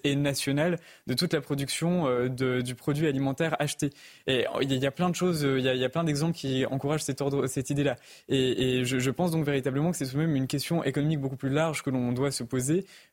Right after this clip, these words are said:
euh, précisément sur la question de, de, de toutes ces entraves que l'on met aux échanges économiques, euh, et qui en plus ne sont pas, euh, ne sont, se prétendent sur un marché de vente commun alors que la production ne suit pas les mêmes règles,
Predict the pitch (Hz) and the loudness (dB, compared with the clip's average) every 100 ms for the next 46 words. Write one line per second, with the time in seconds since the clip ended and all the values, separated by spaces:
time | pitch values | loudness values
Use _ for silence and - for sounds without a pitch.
0 | - 123 110 - 151 147 143 156 185 - | 0 0 0 -2 -2 0 2 2 0 0
1 | 143 127 131 165 170 131 123 120 117 - | 0 0 -2 0 0 0 0 0 -2 -4
2 | 165 147 131 147 - 156 170 156 131 127 | 0 0 0 -2 0 0 0 -2 -2 0
3 | 135 156 156 120 123 123 127 143 131 127 | 0 2 2 2 0 -2 -2 -4 -4 -2
4 | 127 127 165 135 - - - - 127 123 | -2 0 0 -2 -4 -14 -16 -2 0 2
5 | 131 151 156 143 139 160 180 165 147 131 | 0 -2 -2 0 -2 0 0 0 -2 -2
6 | 135 123 156 160 127 120 123 120 131 123 | -2 0 0 2 0 0 -2 -4 -2 -2
7 | 107 110 123 - 156 170 170 147 135 135 | -2 -6 -6 -4 -2 0 -2 0 -2 0
8 | 135 - 143 131 131 165 - 143 151 175 | 0 -2 0 0 0 -2 0 0 2 2
9 | 131 127 139 120 - 160 151 - 170 160 | 0 -2 -2 -2 -2 -2 -2 -2 0 0
10 | 127 127 143 139 135 127 127 165 160 120 | 0 -2 -2 0 0 0 0 0 0 -4